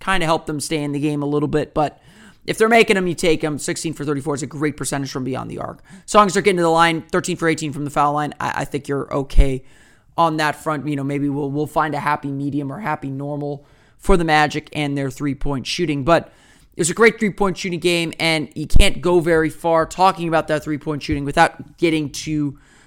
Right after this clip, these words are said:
Maurice Speights. Eighteen points, six for eleven shooting, six for ten from beyond the arc for Maurice Speights. He came in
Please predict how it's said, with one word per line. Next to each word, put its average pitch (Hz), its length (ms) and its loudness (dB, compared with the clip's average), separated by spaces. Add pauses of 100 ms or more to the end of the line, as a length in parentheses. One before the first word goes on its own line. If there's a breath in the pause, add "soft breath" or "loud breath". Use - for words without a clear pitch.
(120)
Maurice 170 400 0
Speights. - 560 0 (580)
Eighteen 220 580 2
points, 160 600 4 (240 soft breath)
six - 380 4
for 220 80 4
eleven 185 340 4
shooting, 160 420 -4
six - 220 -4
for 185 140 -2
ten 170 240 -2
from 160 200 -4
beyond 151 320 0
the 147 100 -4
arc 147 200 0
for 151 120 -8
Maurice 147 300 -4
Speights. 156 340 -4
He 156 80 -10
came 190 300 4
in 175 280 -2